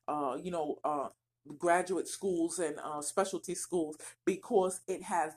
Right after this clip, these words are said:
laws and values in there that is used in society, that is used in the Constitution, that is used in a, the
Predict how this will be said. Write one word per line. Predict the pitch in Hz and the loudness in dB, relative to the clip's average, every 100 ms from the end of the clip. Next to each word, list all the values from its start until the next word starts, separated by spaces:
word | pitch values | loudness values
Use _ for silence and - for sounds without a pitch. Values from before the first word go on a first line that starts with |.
| 143 | -8
laws | 160 175 190 196 202 - | 0 2 4 2 0 -4
and | 160 160 156 151 - - | -2 -2 -4 -14 -8 2
values | 180 208 190 160 147 139 - | 4 4 0 -2 -4 -4 -2
in | 202 208 | 0 2
there | 165 139 127 - - | 0 0 -2 -8 -6
that | 175 160 - | -2 0 0
is | 170 160 | -2 -2
used | 170 208 226 208 | -4 -2 -2 -2
in | 202 | -2
society, | 202 196 185 151 151 151 147 - - | -2 0 0 0 -2 -4 -6 -10 -4
that | 170 | -4
is | 160 160 | -4 -8
used | 175 208 220 | -6 -6 -4
in | 190 | -4
the | 185 | -4
Constitution, | - 190 208 - 196 180 165 - - - | -2 -2 -4 -4 -4 -2 -6 -8 -8 -2
that | 165 | 0
is | 165 175 | 0 -2
used | 202 208 - | -2 -2 -2
in | 196 | -4
a, | 185 160 - - | -2 -4 -8 -2
the | 147 | -2